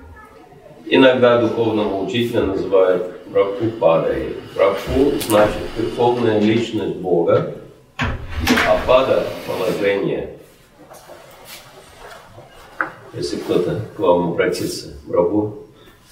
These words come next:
в следующий раз будете знать, что это слово обозначает.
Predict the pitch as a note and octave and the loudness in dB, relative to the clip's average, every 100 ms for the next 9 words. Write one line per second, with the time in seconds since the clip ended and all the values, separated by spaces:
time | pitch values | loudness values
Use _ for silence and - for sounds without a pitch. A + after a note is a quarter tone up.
0 | - - - - - - - - - - | -20 -20 -20 -8 -4 -2 -2 -4 -2 -2
1 | - E2+ F2 - - - - - - - | 0 -2 -2 -2 -6 -4 -4 -4 -16 -20
2 | - - - G3+ - - F3 C#3+ - - | -18 -16 -10 -10 -6 4 4 4 -2 2
3 | - - - - F2+ F2 F2 F2+ F#2 F2+ | 2 2 0 2 2 2 0 -4 -4 -4
4 | G#2 E2+ - | 0 0 0